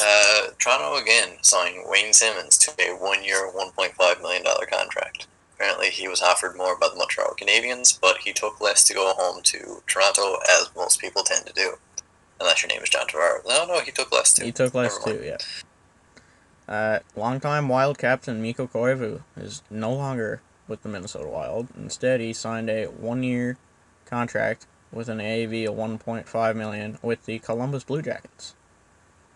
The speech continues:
Speaker 2: Really weaponizing the cap space they, uh, cleared up by trading Ryan Murray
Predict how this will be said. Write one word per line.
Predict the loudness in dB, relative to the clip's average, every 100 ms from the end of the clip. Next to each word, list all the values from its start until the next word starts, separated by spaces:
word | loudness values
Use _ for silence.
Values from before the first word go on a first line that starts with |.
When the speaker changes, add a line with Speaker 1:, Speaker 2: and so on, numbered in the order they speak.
| _ _ _ _ _
Speaker 2:
Really | -4 -2 0
weaponizing | 0 0 -2 -2 -2 -4
the | -6
cap | -2 -2
space | -2 -4 -4 -4
they, | -4 -4 -6 -18 _ _ _ _ _ _ _ -8
uh, | -4 -2 -2 -4
cleared | -4 0
up | -2 -2
by | -4
trading | -2 -2 -2
Ryan | -2 -4 -4
Murray | -6 -6 -10